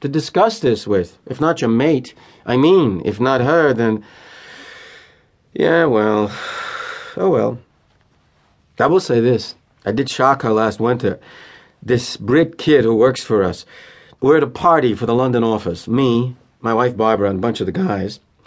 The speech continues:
And this kid says to me, "Mister Hoyle, sir." Well, you know they're gonna screw you when they call you sir. "I must tell you that I think what we are doing in Africa is morally indefensible."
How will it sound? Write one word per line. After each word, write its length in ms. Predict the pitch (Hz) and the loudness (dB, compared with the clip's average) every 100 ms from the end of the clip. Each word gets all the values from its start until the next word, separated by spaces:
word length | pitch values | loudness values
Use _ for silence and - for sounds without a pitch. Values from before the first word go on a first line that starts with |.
| - - - - - | -20 -20 -20 -20 -4
And 140 | 123 | 0
this 160 | 143 - | 0 -2
kid 200 | 147 - | -4 0
says 220 | 117 104 | -2 -2
to 100 | 104 | -2
me, 220 | 104 98 - _ _ _ _ _ _ - | -2 -2 -6 _ _ _ _ _ _ -6
"Mister 240 | 240 277 | -4 -2
Hoyle, 500 | 247 294 302 151 90 - | 2 4 6 4 0 -10
sir." 560 | - - 240 160 101 - _ _ _ _ _ _ _ _ _ _ _ _ - - - - | -8 0 0 2 -2 -8 _ _ _ _ _ _ _ _ _ _ _ _ -20 -20 -18 0
Well, 340 | 175 170 - _ _ _ _ - | 4 4 0 _ _ _ _ 0
you 140 | 175 | 4
know 160 | 196 202 | 6 6
they're 80 | |
gonna 160 | 143 123 | 4 2
screw 320 | - 156 170 | 0 2 4
you 160 | 131 101 | 4 2
when 140 | 95 | 0
they 60 | 95 | 0
call 180 | - 104 | 0 0
you 80 | 87 | -2
sir. 540 | - 139 110 95 107 - _ _ _ _ _ _ _ _ _ _ _ - | -2 2 2 2 -4 -16 _ _ _ _ _ _ _ _ _ _ _ 0
"I 100 | 294 | 2
must 240 | 330 320 | 2 4
tell 220 | 285 277 | 2 4
you 120 | 202 | 4
that 100 | 165 | 4
I 160 | 247 277 | 4 4
think 220 | 226 196 | 4 4
what 100 | 170 | 4
we 80 | 226 | 4
are 160 | 254 196 | 4 4
doing 240 | 175 151 | 4 4
in 100 | 135 | 2
Africa 540 | 131 135 127 101 107 | 2 0 -2 -2 0
is 160 | 123 127 | 0 2
morally 480 | 175 214 214 175 156 | 4 6 6 4 2
indefensible." 800 | 143 127 - 120 101 87 - | 0 -2 -2 -4 -4 -10 -12